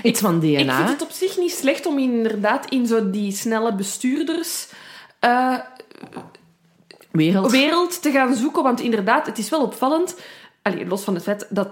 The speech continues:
Speaker 2: dat de wapens altijd een beetje getuned waren en, en wel goed vooruit gingen.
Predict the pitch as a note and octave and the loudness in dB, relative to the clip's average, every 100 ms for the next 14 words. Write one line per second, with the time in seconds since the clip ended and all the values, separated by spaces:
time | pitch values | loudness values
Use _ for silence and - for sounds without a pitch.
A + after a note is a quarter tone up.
0 | F3+ F3 F3+ F3+ F#3 G3 - F#3+ F#3 F#3+ | -6 -4 -2 -4 -2 -6 -6 -8 -8 -6
1 | F#3 F#3 - D#3+ F#3+ - A3 B3+ C4 B3+ | -4 -4 -6 -10 -10 -4 0 0 0 -2
2 | C4+ C#4+ B3 G3 - F#3 F3 F3+ F#3+ A3+ | 0 -2 0 0 0 0 0 -2 0 -2
3 | A3 F3+ F3 A#3 - D4 | -2 -4 -4 -4 -4 -4